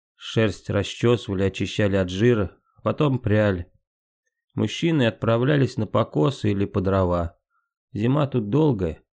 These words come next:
Четверо работничков грузили в повозку пустую тару,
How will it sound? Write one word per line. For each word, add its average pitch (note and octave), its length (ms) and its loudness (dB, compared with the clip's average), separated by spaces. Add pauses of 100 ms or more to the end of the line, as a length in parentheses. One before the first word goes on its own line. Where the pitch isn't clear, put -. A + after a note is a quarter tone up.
(960)
Четверо B2 420 0
работничков A#2+ 680 0
грузили A2+ 420 0
в B2+ 100 -4
повозку B2+ 440 0
пустую C#3 480 -2
тару, F#2+ 420 -2